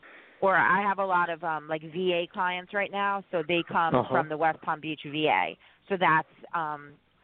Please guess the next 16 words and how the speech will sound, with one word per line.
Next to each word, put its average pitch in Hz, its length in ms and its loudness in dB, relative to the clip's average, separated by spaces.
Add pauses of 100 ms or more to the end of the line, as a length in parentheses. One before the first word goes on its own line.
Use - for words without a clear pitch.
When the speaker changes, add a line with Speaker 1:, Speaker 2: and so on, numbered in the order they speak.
(180)
Speaker 1:
a 180 60 -6
contract 175 540 0
that, 151 260 -2 (180)
that 156 140 -10
they 156 120 -4
got, 156 340 2 (120)
so 147 300 -6
that's 143 220 -2
a 151 60 -16
different 143 380 -12 (280)
kind 139 260 -6
of 107 140 -14
thing. 82 220 -6 (100)
So 107 280 -2 (140)
Speaker 2:
Oh, 151 240 4
I 117 60 2